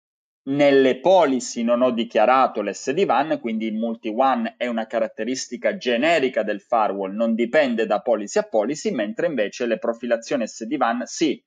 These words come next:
quindi nella profilazione S D wan quando andrò a creare un profilo troverò poi nella policy corrispettiva la possibilità di andarlo ad applicare, ok?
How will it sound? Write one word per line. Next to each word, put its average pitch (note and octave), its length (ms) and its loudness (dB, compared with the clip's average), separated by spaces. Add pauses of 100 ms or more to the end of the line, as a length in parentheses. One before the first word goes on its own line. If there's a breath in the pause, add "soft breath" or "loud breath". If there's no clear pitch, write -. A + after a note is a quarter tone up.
(140)
quindi A2+ 280 0
nella G#2+ 220 -2
profilazione A#2+ 680 -2
S - 160 -10
D F3+ 140 -2
wan C3 340 -2
quando A2 240 -2
andrò A2+ 220 0
a A2 80 -2
creare A#2 260 0
un B2+ 100 -8
profilo A2 460 -6
troverò C#3+ 460 0
poi A2 180 0
nella G#2+ 240 -4
policy A#2+ 460 0
corrispettiva A2 840 -6 (720)
la A#2+ 140 -4
possibilità A#2 640 -2
di F#2 80 -2
andarlo F#2 360 -4
ad F2 60 -8
applicare, - 580 -16 (280)
ok? G2+ 440 -4